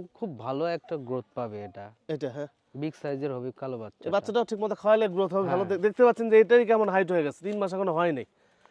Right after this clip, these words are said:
Speaker 2: আচ্ছা, এই ছাগলটার গাবটা বাঁচে নাকি এখন?
Speaker 1: এই ছাগলটার গাব আসলে সঠিক অর্থে আমার পাঠা ছিল,
Speaker 2: হ্যাঁ।
Speaker 1: একটা জিবলা পাঠা ছিল।
Speaker 2: জি।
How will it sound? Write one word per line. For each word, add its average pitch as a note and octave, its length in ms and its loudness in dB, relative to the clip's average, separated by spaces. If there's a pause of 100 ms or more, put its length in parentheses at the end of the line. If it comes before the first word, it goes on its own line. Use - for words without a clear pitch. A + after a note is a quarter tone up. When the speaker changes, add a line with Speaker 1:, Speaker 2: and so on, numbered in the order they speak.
(140)
Speaker 2:
আচ্ছা, D3 200 -4 (440)
এই G3 80 4
ছাগলটার A3+ 440 8
গাবটা G#3 260 6
বাঁচে A3 160 4
নাকি G3 200 2
এখন? C#3 120 -10 (240)
Speaker 1:
এই F3+ 200 0
ছাগলটার A3 680 4 (200)
গাব G3+ 240 6 (180)
আসলে G#3+ 420 -2 (600)
সঠিক F#3 400 0
অর্থে G#3 220 -2
আমার G3+ 120 -2 (100)
পাঠা E3+ 220 -4 (120)
ছিল, D3 200 -2 (500)
Speaker 2:
হ্যাঁ। C3 160 -6 (200)
Speaker 1:
একটা C3 140 -6 (100)
জিবলা C#3+ 360 -6
পাঠা C#3+ 200 -4 (100)
ছিল। D3 160 -6 (400)
Speaker 2:
জি। C#3 100 -6